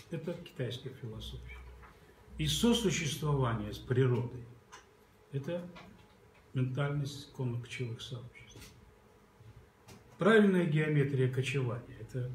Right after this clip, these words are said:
то, что в кочевниках. И правильная геометрия рисового поля. Но геометрия я в данном случае вкладываю не только понятие математическое. Здесь очень важно, так сказать,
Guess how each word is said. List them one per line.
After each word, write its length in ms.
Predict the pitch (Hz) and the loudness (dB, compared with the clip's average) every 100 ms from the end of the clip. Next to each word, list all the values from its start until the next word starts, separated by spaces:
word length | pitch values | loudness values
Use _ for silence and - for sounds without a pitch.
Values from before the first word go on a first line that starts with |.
| - | -6
то, 80 | 127 | -6
что 140 | - | -6
в 80 | - | -4
кочевниках. 680 | 131 123 110 95 - - - - - | -4 -2 -4 -8 -12 -16 -14 -14 -6
И 60 | 139 | -6
правильная 500 | - 147 180 196 185 | 0 2 4 2 0
геометрия 760 | 127 131 120 131 131 135 143 131 | 2 2 2 0 -2 -2 -2 0
рисового 560 | 117 113 127 120 117 113 | -2 -2 -4 -2 -2 -4
поля. 340 | 113 101 92 95 - - - - - - - - - - | -8 -8 -10 -14 -16 -20 -20 -20 -20 -20 -20 -20 -20 -10
Но 80 | 123 | -2
геометрия 540 | 117 135 175 180 131 123 | 0 2 0 0 0 0
я 40 | |
в 60 | 120 | 0
данном 200 | 135 127 | -2 -2
случае 300 | 131 - - | -6 -6 -4
вкладываю 360 | 131 127 127 | -4 -2 0
не 140 | 131 127 | 0 0
только 300 | 202 202 - | -2 -4 -8
понятие 520 | 117 123 120 - 120 113 | -4 -2 -2 -4 -8 -6
математическое. 840 | 120 123 127 - - - - - - - - - - - | -6 -2 -2 -2 -4 -6 -10 -14 -18 -18 -20 -20 -20 -6
Здесь 180 | 123 - | -6 -2
очень 220 | 127 127 120 | 0 0 2
важно, 240 | 143 131 | 0 -2
так 120 | 123 | -4
сказать, 400 | - 135 123 - | -8 -4 -4 -4